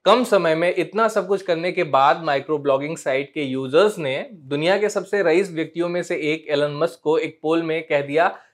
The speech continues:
कि आप Twitter के मुखिया पद पर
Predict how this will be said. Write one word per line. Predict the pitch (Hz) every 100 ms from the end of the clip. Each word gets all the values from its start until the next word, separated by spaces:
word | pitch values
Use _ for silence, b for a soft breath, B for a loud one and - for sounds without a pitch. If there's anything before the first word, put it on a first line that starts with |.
| _
कि | 180 -
आप | 147 165 190
Twitter | 151 139 156
के | 151 165
मुखिया | 143 - 139 139
पद | 143 127 -
पर | 156 202 -